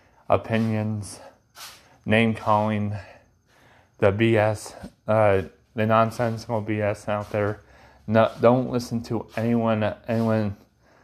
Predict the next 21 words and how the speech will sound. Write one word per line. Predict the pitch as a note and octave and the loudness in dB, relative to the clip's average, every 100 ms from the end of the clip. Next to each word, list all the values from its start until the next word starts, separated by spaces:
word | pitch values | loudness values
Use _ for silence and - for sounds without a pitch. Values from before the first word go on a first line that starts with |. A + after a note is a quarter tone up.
| _ _ | _ _
questioning | - B2+ A#2 - A#2+ A#2+ A2+ - | 2 4 4 -2 -4 -2 -4 -4
you, | G#2+ G#2+ G#2+ G#2+ G#2+ G#2+ | -2 0 2 -2 -6 -2
being | A2 G#2+ | 0 0
biased | G#2 A2 A2+ A2 - | 0 2 2 0 -6
against | G#2 G#2 G2 - - | -4 -2 -4 -8 -6
you, | G#2+ G#2 G2+ - _ _ - | -4 -2 -4 -8 _ _ -2
anything | A2+ A#2 A#2 A2 | 0 0 -2 0
else, | G#2+ G2 - _ _ - _ _ _ _ - | 0 -2 -10 _ _ -20 _ _ _ _ 2
uh, | A2 G2+ - | 4 4 2
against | G#2 G#2 G#2+ G#2+ - | -4 -2 -2 -2 -4
you | G#2 G2 F#2+ F#2+ - _ - | -4 -4 -6 -8 -12 _ -6
at | G2 | 0
all. | F#2 G2 - _ _ _ _ _ | 0 0 -6 _ _ _ _ _
'Cause | - G#2 G2 - - | -2 -2 -2 -6 -8
you're | G#2+ G#2+ A2+ A2+ | 0 2 2 0
not, | A2+ A2 - | 0 -2 -4
because | A2+ - G2+ F#2 - - _ _ _ _ _ _ _ _ _ - | -10 -6 -4 -4 -6 -20 _ _ _ _ _ _ _ _ _ 2
they're | B2 C3+ | 4 4
not | B2+ A#2+ | 0 -4
you. | A#2+ G#2+ G#2 - - _ _ _ _ _ _ - | -2 -4 -4 -8 -18 _ _ _ _ _ _ -10
You're | G#2+ A2 A#2 A#2 A2+ G#2+ | 0 4 6 4 0 -6